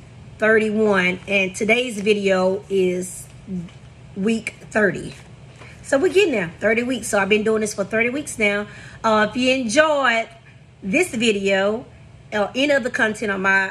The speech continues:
um, YouTube channel, please hit like and subscribe.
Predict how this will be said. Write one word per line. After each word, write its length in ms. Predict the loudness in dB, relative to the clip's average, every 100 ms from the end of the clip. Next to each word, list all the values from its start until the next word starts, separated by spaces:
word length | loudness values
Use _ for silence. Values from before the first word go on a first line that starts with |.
| -4
um, 560 | -2 -2 -2 -6 -10 -8
YouTube 400 | -6 -6 -6 -8
channel, 320 | -2 0 -2
please 400 | -4 -6 -6 -8
hit 200 | -6 -6
like 380 | -2 0 0 -2
and 160 | -8 -8
subscribe. 640 | -10 -2 0 2 0